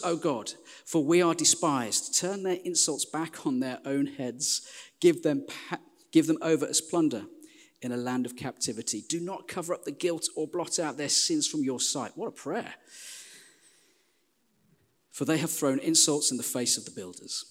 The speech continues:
So we rebuilt the wall. He's writing as if it's a journal. "So we rebuilt the wall till it reached half of its height,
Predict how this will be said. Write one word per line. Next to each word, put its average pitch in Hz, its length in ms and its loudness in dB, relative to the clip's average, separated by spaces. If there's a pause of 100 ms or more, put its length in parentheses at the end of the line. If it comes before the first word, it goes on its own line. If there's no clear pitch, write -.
(520)
So - 200 4
we 180 220 4
rebuilt 240 560 4
the 196 80 0
wall. 208 320 2
He's - 160 -8
writing 180 340 -4
as 156 120 -4
if 143 100 -8
it's - 140 -2
a 131 40 -6
journal. 143 360 -2
"So 139 220 2
we 175 220 -2
rebuilt 185 460 -2
the 190 80 -2
wall 123 220 -2
till - 180 -4
it 113 160 -6
reached 135 340 -2
half 123 200 -6
of 120 100 -6
its 117 160 -2
height, - 400 -6